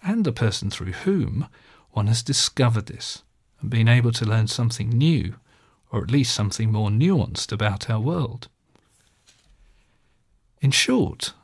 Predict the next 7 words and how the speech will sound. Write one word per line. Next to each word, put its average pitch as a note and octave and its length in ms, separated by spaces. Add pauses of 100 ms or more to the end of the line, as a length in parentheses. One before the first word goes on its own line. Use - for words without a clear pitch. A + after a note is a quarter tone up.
(120)
whilst F#3 320
continuing C3+ 560
to A2+ 100
love A#2 300
and G#2+ 100
seek - 320
wisdom, - 560